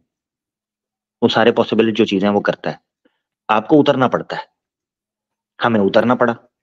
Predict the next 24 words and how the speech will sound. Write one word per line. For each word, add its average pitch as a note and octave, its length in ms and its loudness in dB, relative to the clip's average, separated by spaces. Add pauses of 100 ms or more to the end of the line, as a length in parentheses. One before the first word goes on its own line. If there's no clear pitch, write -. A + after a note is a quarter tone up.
(240)
Simple, G#3 360 -2 (640)
इतनी A2+ 240 -4
सी A2+ 100 -4
बात C#3 240 0
है। D3 100 -12 (1200)
या C#3 140 6
विष्णु G#3 320 2
भाई G#3 280 2
आपके F3+ 360 4
सामने, C#3+ 300 -4 (460)
ओ - 80 0
भैया, F3 420 4
हमें, E3+ 280 0
मैं D#3+ 260 2
बार A3 180 4
बार G#3 140 2
ये A3+ 100 4
चीज G3 160 2
बोलता C#3+ 340 4
हूं, F2 100 -6 (720)
हमें D#3 220 4
उतरना A#3+ 480 2
पड़ा C3+ 240 2
है। - 340 -16